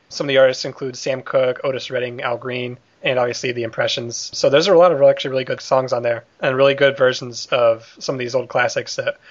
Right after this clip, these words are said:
we all know and love. So Seal kinda became popular in the nineties. He's pretty cool. I tried to, I actually, I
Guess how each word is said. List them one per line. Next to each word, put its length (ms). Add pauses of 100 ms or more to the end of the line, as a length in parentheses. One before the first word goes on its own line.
(160)
we 160
all 120
know 200
and 100
love. 300 (220)
So 640
Seal 520
kinda 260
became 340
popular 340
in 60
the 60
nineties. 580
He's 220
pretty 200
cool. 300 (400)
I 120
tried 180
to, 120
I 120
actually, 360
I 120